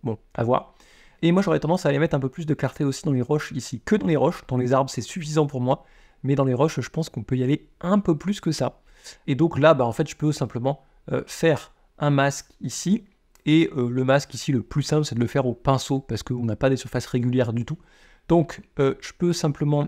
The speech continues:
ici cliquer pour afficher l'incrustation, pour me permettre de voir facilement, euh, où est-ce que, euh, je peins. Euh, je peux même choisir la couleur pour quelque chose de rouge,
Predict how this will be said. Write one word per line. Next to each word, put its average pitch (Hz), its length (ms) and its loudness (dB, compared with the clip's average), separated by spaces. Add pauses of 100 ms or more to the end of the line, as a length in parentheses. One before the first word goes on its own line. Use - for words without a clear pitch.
(100)
ici 139 320 -4
cliquer - 280 -4
pour - 220 -4
afficher - 320 -2
l'incrustation, 135 520 -2
pour 120 120 -4
me 110 40 -2
permettre 123 280 0
de 113 80 -4
voir 120 220 -2
facilement, 143 440 -2 (400)
euh, 120 240 -2
où 151 180 2
est-ce 156 220 2
que, - 160 -2
euh, 123 420 -2
je 117 120 -6
peins. 190 320 2 (400)
Euh, 131 200 0 (200)
je 123 160 -4
peux 147 80 0
même 143 100 4
choisir 139 300 -2
la 127 80 0
couleur 139 380 0
pour - 180 -8
quelque - 160 -8
chose 135 240 -4
de 123 200 -2
rouge, 131 360 0